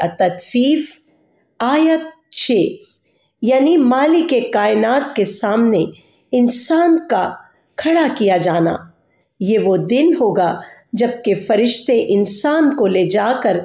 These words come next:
خدا کے سامنے پیش کر دیں گے۔ خدا جو ہر کھلے اور چھپے کو جانتا ہے، وہ انسان سے اس کے قول و عمل کا حساب لے گا۔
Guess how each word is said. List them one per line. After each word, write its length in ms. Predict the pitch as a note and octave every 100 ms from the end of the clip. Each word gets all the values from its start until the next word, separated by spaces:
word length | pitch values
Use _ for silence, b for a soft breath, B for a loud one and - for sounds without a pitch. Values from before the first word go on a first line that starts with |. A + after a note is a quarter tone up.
| B B B B
خدا 380 | - D4+ C#4+ F#4+ -
کے 100 | C#4+
سامنے 580 | C4+ - B3+ D4+ D4 G3
پیش 500 | - - C#4 D4+ -
کر 200 | G#3+ F3
دیں 300 | F3+ F3 E3
گے۔ 200 | - - _ _ _ _ _ _ -
خدا 320 | B3 G3+ G#3 G#3
جو 180 | - G3 E3+
ہر 140 | B3+ D4 D4
کھلے 320 | - G3 - F3+ B B B
اور 140 | - G#3
چھپے 480 | - - D#4+ F4
کو 160 | F4 D4
جانتا 600 | A#3 G#3 G3+ G#3+ C#4+ D4+
ہے، 160 | A#3+ D#3 - b b b -
وہ 100 | B3+
انسان 600 | B3+ C4 B3 - E4 G#4 A4
سے 180 | -
اس 260 | D4 C4+ -
کے 160 | - C4
قول 500 | C4 - C4+ D#4+ D#4
و 240 | A#3+ F#3+
عمل 420 | G3+ A3 C#4 D4+
کا 180 | - F#3+ - B B B B B3
حساب 480 | A#3+ - C4 B3
لے 220 | F#3+ F#3 -
گا۔ 100 | -